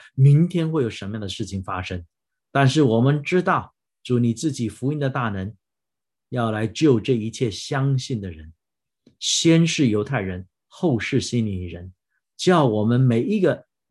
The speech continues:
相信的人能够来到你的面前，得着那永远的生命。我们恳求主，叫我们能够有这样一个传扬福音迫切的心，一个欠债的态度，使我们能够知道如何的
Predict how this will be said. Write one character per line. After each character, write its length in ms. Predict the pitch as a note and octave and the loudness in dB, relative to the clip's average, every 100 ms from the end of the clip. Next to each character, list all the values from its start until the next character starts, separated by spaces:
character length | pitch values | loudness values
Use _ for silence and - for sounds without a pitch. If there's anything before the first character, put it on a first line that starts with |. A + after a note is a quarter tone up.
| A#2+ | -18
相 460 | - - - F3+ F#3+ | -14 -6 -2 2 2
信 200 | F#3 D3+ | 0 -2
的 80 | A2+ | -2
人 200 | A2 A2 | -2 -2
能 120 | A#2+ | -2
够 160 | C3+ A#2+ | -2 -2
来 280 | G#2 B2+ | -4 -8
到 120 | C3+ D3+ | -6 -4
你 140 | G#2+ | -4
的 80 | G#2 | -4
面 240 | C3 A2 | -4 -4
前， 240 | F#2 F#2+ - - _ | -6 -12 -14 -20 _
得 220 | - C#3 | 2 4
着 160 | D#3+ D#3+ | 6 4
那 100 | D#3 | 4
永 380 | C3 B2+ C3+ E3+ | 4 6 4 4
远 140 | A2 | 0
的 60 | G2+ | -2
生 200 | - B2+ | -4 -2
命。 240 | B2+ G2 - _ _ _ _ | -2 -4 -10 _ _ _ _
我 80 | A#2+ | -4
们 160 | C#3 D3 | -2 -2
恳 200 | D#3 C#3 | -2 0
求 160 | D3+ | 0
主， 340 | D3 C#3 C3 - _ _ - | 0 -2 -4 -8 _ _ -10
叫 200 | D3 C3 | -4 -2
我 160 | A2 | -2
们 160 | A2+ A#2+ | -2 -2
能 140 | B2+ | -2
够 140 | C3 B2+ | -2 -4
有 80 | A2 | -4
这 120 | C#3 | -4
样 100 | C3 | -6
一 20 | |
个 240 | B2 A2+ - - | -6 -8 -12 -20
传 320 | - A#2 C#3 | -12 -6 -2
扬 180 | C#3 C#3+ | -2 -2
福 180 | C#3+ C#3+ | -2 -2
音 220 | D#3 D#3 | -2 -8
迫 300 | _ G#3+ C3+ | _ 2 2
切 200 | A#2 D3+ | 2 -2
的 100 | A#2 | -2
心， 320 | A2+ C3 C3+ - _ - | -4 -4 -6 -8 _ -8
一 100 | B2+ | -4
个 100 | A#2 | -4
欠 440 | - - G#3 B2+ | -4 0 2 2
债 160 | A#2+ A#2 | 2 0
的 100 | G2+ | -2
态 240 | - A#2+ | -6 -6
度， 280 | G2 A2+ F#2 _ _ | -4 -6 -6 _ _
使 280 | - - C3+ | -10 0 4
我 160 | C3+ A2 | 4 2
们 240 | A2+ A2+ | 2 2
能 220 | A2+ B2+ | 2 2
够 160 | C#3 B2+ | 2 0
知 200 | - D3 | -2 -4
道 200 | D3 A#2 | -2 -2
如 160 | G#2+ | -2
何 180 | B2+ A2 | -4 -6
的 200 | G2 G2 | -8 -10